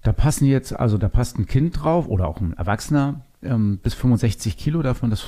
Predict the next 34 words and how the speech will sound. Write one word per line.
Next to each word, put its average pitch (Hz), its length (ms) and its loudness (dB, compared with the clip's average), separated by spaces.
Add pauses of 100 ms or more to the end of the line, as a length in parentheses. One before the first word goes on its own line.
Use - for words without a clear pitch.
hinten 117 280 2
beladen, 117 520 -2 (760)
darf 113 160 0
eine 107 80 0
Person 113 420 2
drauf 151 240 -4
sitzen 143 300 -2
und 123 180 2
vorne 117 360 2
kann 113 140 2
man 113 100 2
eben 110 240 2
ganz 104 180 -2
normal 101 240 2
fahren. 123 300 0
Das 101 160 -2
ist 92 280 -8
wie 101 140 0
ein 110 100 4
bisschen 120 320 0
längeres 107 440 2
Fahrrad. 135 420 -6 (760)
Und 127 140 2
ich 123 120 -2
finde 151 260 2
das - 280 -2
zum 170 120 -4
Beispiel 120 360 -2
als 110 320 -2
Elterntaxi 127 800 0 (200)
tausendmal 143 500 4
besser, 131 300 -2
als - 180 -4
mein, 110 160 0